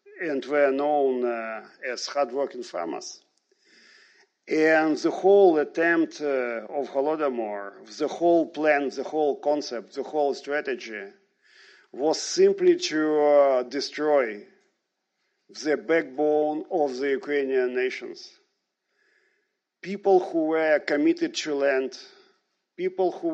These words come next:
were committed, uh, to traditions, people who were opposing any collectivization,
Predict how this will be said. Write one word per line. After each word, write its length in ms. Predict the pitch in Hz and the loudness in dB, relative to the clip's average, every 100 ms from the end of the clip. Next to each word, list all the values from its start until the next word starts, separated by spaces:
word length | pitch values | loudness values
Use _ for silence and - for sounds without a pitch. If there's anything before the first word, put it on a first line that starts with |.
| 165 | -2
were 180 | 160 | -2
committed, 560 | 147 156 151 160 160 143 - | -4 -4 -4 -4 -4 -6 -6
uh, 500 | 156 147 143 135 135 | -6 -4 -4 -4 -6
to 100 | 143 | -8
traditions, 840 | 151 156 139 147 127 123 107 - _ _ _ _ _ _ _ _ _ _ _ - | -10 -6 -4 -4 -6 -6 -8 -12 _ _ _ _ _ _ _ _ _ _ _ -14
people 380 | 208 - 196 | -10 0 2
who 600 | 160 - 156 156 151 143 139 | 2 -2 -4 0 0 2 2
were 380 | 156 165 156 - 151 | 2 4 4 4 -4
opposing 720 | - 165 160 147 127 127 127 | 0 2 2 0 0 0 0
any 560 | 170 160 160 151 143 139 - _ | -4 -2 -2 -2 -4 -6 -12 _
collectivization, 1120 | - 156 147 147 139 131 143 143 - 120 110 | -6 -4 -4 -6 -4 -4 -4 -4 -6 -8 -12